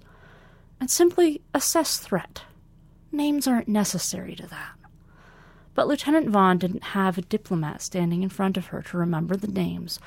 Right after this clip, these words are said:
so she blurted out, "I'm sorry, I've forgotten all your names already,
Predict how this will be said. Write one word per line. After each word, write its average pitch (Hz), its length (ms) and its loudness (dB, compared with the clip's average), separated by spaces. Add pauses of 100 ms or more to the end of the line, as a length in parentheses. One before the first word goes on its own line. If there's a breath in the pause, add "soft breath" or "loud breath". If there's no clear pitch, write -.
so - 180 -4
she 214 180 -2
blurted 202 400 2
out, 160 200 0 (400 loud breath)
"I'm 302 220 8
sorry, 214 500 8
I've 294 140 6
forgotten 233 540 8
all 240 180 12
your 220 140 8
names 202 340 6
already, 175 540 6